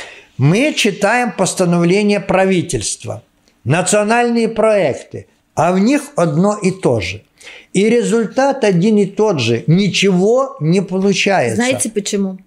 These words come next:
Speaker 2: Потому что это рекомендация. Это не приказ. Это даже, э, не настаивание на своем,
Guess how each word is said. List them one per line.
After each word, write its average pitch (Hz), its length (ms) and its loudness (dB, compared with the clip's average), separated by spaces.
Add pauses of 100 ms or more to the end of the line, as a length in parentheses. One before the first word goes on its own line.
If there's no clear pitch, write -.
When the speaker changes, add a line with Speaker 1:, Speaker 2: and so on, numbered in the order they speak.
(260)
Speaker 2:
Потому 226 300 0
что 233 160 -2
это 233 240 -2
рекомендация. 226 1080 0 (800)
Это 226 320 0
не 247 240 2
приказ. 240 800 -2 (400)
Это 196 240 -2
даже, 208 800 0 (380)
э, 190 440 -4 (720)
не 214 180 4
настаивание 226 840 2
на 208 180 4
своем, 202 840 0